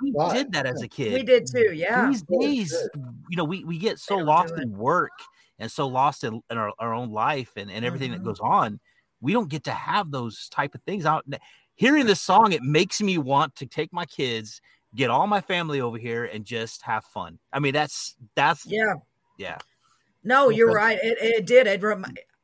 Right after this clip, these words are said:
Speaker 3: God, I almost started crying 'cause I was like, "Wow, this is literally," and it's a story, my life and everyone else's life, because most people, you know, that's what we did. We grew up like
Speaker 2: Right.
Speaker 3: that. We grew up
Speaker 2: So
Speaker 3: sitting
Speaker 2: it was, it wasn't
Speaker 3: outside
Speaker 2: air
Speaker 3: in the
Speaker 2: conditioning. They always
Speaker 3: Do
Speaker 2: say
Speaker 3: what?
Speaker 2: air conditioning kinda ruined everything, you know?
Speaker 3: Yeah.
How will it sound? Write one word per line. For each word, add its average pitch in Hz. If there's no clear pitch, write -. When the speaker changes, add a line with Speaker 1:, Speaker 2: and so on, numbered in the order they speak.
Speaker 3:
God, 240
I 202
almost 233
started 196
crying 247
'cause 202
I 208
was 208
like, 185
"Wow, 254
this 240
is 277
literally," 262
and 277
it's 262
a 240
story, 285
my 254
life 262
and 220
everyone 214
else's 185
life, 151
because 170
most 214
people, 214
you 240
know, 240
that's 226
what 240
we 262
did. 262
We 196
grew 226
up -
like 175
Speaker 2:
Right. -
Speaker 3:
that. 165
We 190
grew 165
up 175
Speaker 2:
So 175
Speaker 3:
sitting 214
Speaker 2:
it 226
was, 214
it -
wasn't 233
Speaker 3:
outside 233
Speaker 2:
air 254
Speaker 3:
in 494
the 247
Speaker 2:
conditioning. 415
They 185
always 190
Speaker 3:
Do 240
Speaker 2:
say 226
Speaker 3:
what? 277
Speaker 2:
air 165
conditioning 139
kinda 131
ruined 117
everything, 143
you 214
know? 226
Speaker 3:
Yeah. 226